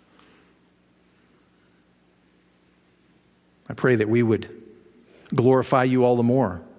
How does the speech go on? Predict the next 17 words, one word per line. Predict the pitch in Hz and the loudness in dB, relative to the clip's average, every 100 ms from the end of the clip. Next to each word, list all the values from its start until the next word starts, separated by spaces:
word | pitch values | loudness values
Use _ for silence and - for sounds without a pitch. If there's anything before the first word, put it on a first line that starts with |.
| - - - | -20 -20 -2
As | 151 151 | 0 2
we | 160 165 | 2 2
see | - 214 208 151 - - | 2 4 4 4 0 -4
what | 147 170 190 | 0 2 4
you | |
have | 175 156 | 4 4
accomplished, | - 170 170 139 113 143 | 0 0 0 -2 -2 -2
as | 131 | 0
we | 143 | 0
see | 135 - 208 185 127 - - | 0 2 4 4 0 -8 -8
what | 139 175 - | 2 2 4
you | 208 | 2
have | 160 147 | 2 2
done, | 123 165 160 | 2 4 4
and, | 139 120 - - - | 2 -2 -6 -20 0
and | 156 147 | 2 4
that | 175 190 - | 4 2 -10